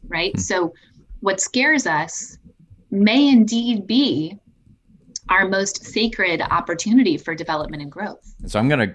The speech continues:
Speaker 2: reframe a little bit what I, what I heard you say and what resonated with me. And that's, when I feel a fear come up, what if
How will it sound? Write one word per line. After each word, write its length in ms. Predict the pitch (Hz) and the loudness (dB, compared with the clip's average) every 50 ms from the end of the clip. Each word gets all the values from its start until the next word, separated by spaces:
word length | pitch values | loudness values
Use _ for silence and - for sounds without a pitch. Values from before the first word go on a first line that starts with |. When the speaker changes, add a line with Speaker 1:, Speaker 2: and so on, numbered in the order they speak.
| - - - | -8 -16 -14
Speaker 2:
reframe 680 | - 107 104 110 117 120 113 - - 101 98 101 92 | -8 -4 0 2 2 2 2 2 0 0 2 2 0
a 40 | 87 | 0
little 200 | 85 87 87 85 | -2 -2 -4 -4
bit 200 | 78 82 71 50 | -4 -6 -6 -6
what 120 | 82 82 82 | -6 -4 -4
I, 200 | 80 78 67 - - | -4 -4 -6 -8 -8
what 120 | 82 85 | -8 -6
I 80 | 80 80 | -6 -6
heard 300 | 87 104 104 101 90 - | -4 -4 -4 -6 -6 -8
you 100 | 87 80 | -10 -10
say 340 | - - 95 90 85 80 78 | -8 -6 -4 -4 -4 -4 -4
and 140 | 80 78 | -6 -8
what 180 | 78 73 71 - - | -10 -12 -12 -14 -8
resonated 520 | 85 87 87 87 85 90 85 80 76 71 73 | -4 -4 -2 -2 -4 -6 -6 -6 -8 -10 -10
with 180 | 76 76 - 98 | -12 -10 -8 -6
me. 180 | 98 95 85 | -6 -4 -4
And 120 | 78 80 80 | -6 -6 -4
that's, 320 | 82 80 - - - - _ _ _ _ _ - | -6 -6 -6 -10 -16 -20 _ _ _ _ _ -2
when 100 | 95 92 | 0 0
I 60 | 82 78 | 0 0
feel 240 | - 95 98 113 | -2 -6 -6 -6
a 40 | 113 | -6
fear 400 | - - - 107 104 107 110 113 113 | -6 -8 -8 -8 -6 -6 -6 -6 -6
come 260 | - 123 - 117 120 | -6 -4 -4 -4 -2
up, 260 | 101 87 85 - - - | -4 -4 -6 -8 -10 -14
what 380 | 101 95 92 95 110 139 131 | -12 -6 -2 0 0 0 0
if 400 | 113 107 101 85 85 90 - - | -2 -2 -4 -4 -6 -8 -10 -12